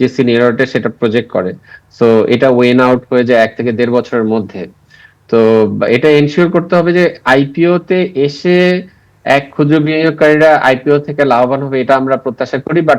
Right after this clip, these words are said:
আমরা প্রত্যাশা করি যে এই কোম্পানিটা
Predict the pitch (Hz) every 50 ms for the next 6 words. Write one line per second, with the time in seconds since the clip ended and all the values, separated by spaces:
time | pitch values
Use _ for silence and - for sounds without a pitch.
0 | - - - 127 135 139 147 156 170 180 175 - - 160 160 - - 160 160 180
1 | 165 160 - 160 147 151 151 160 165 160 160 _ _ _ _ _ _ _ _ -
2 | 123 131 135 135 - 143 156 160 156 151 147 139 139 139 156 147 151 156 156 151
3 | 147 151 131 117 113 117 131